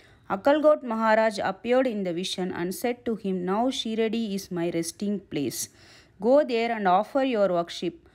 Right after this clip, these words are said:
So Bhai changed his plan and came to Shiradi. Worship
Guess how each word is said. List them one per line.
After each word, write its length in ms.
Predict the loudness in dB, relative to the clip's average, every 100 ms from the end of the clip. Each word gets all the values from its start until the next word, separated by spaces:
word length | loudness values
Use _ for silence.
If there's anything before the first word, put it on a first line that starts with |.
| _ -14 -4
So 180 | 0 2 4
Bhai 300 | 6 4 0
changed 360 | -2 2 4 2
his 160 | 0 -6 -4
plan 260 | 0 2 0
and 240 | -2 -2 -2
came 160 | -2 -4
to 80 | -6 -4
Shiradi. 400 | -4 -4 -4 -8 _ _ _ -2 0
Worship 440 | 0 0 -2 -2